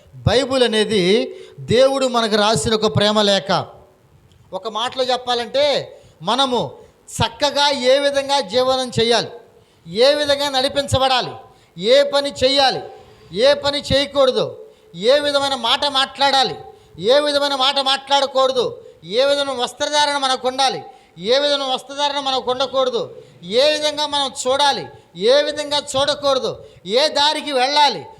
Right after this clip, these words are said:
ఏ దారిలో వెళ్ళకూడదు, ఏ విధమైన మాట మన నోట రావాలి, ఏది రావడం అది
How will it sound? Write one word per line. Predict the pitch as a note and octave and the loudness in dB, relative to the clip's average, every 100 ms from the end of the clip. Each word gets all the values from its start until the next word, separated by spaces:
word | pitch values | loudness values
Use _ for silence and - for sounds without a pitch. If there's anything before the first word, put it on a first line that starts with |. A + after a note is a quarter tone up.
| _ | _
ఏ | F#3 C4+ | 0 0
దారిలో | D4 D4 D4 C#4+ D4 | 2 2 0 0 0
వెళ్ళకూడదు, | C4+ C4 D4 D4 C#4 C4+ G#3 C3+ - - | 0 0 -2 0 0 0 -2 -4 -16 -16
ఏ | G3 B3 D#4 | -4 0 2
విధమైన | D#4+ D#4 D4+ D4+ | 0 -2 -4 -4
మాట | B3 A#3 D4 D4+ D4 D4+ | -6 -2 -2 0 0 0
మన | C4+ B3+ | -2 -4
నోట | C4 D4 | -4 -4
రావాలి, | D4 C#4 D4 C#4+ A3+ C3+ - _ | -4 -2 0 0 -2 -8 -18 _
ఏది | F3 A3 D4+ D#4+ D#4 D4 | -8 -2 0 -2 -4 -4
రావడం | B3 C#4 D4 D4 D#4 | 0 0 0 -2 -2
అది | C#4+ B3 C4+ G#3+ | -2 -2 -2 -6